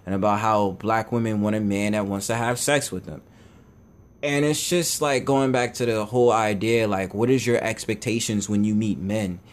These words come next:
Is it materialistic, or are you willing to deal with that man? Not saying you need to be his fixer. Nobody's sitting here, here saying that you need to be Bounty, the cleaner upper, like, just wash his ass and,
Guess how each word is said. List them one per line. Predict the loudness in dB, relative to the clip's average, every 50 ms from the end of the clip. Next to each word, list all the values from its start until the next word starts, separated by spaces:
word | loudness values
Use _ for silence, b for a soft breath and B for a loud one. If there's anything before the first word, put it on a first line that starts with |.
| B B B
Is | -6 -4 -2
it | -2
materialistic, | -2 -2 -2 -2 0 2 4 4 6 6 6 4 4 2 2 0 0 0 0 0 0 0
or | -2 -2 0 2
are | 2 2 2
you | 0 0 -2
willing | 0 0 2 2 2 0 0
to | -2 -2 -4
deal | -2 0 2 4 4
with | 4 2 0
that | 0 -2 -2 -2
man? | -2 -2 -2 -2 -2 -4 -4 -6 B B B B
Not | B -2 -2 -2
saying | 0 0 2 2 4 4
you | 4 4 6
need | 6 4 4 2
to | 0 0
be | 0 0 0
his | 0 -2 -4 -4
fixer. | -2 0 0 0 0 0 0 0
Nobody's | 0 0 0 0 0 0 0 0 0
sitting | 0 0 0 0
here, | 0 -2 -2 -4
here | -2 2 4 4 4 4 2
saying | 0 -2 0 0 0 0 -2
that | -2 -4 -2
you | -2
need | -2 -2 0 -2
to | -4
be | -2 -2 -2 -2 -2
Bounty, | -2 -2 0 0 0 0 0 -2 -4 -6 B B B B B B B
the | -4 -4
cleaner | 0 2 4 4 4 4 2 2
upper, | -2 -2 0 0 0 2 2 2
like, | 0 -2 -2 -4 -8 B B B B B B B -20 -20 -10
just | -4 -2 -2 -2 -2 -2 -2
wash | 2 4 4 4 4 2 0
his | 0 0 2
ass | 2 2 2 2 0 0 -2 -2 -2
and, | 0 0 0 0 -2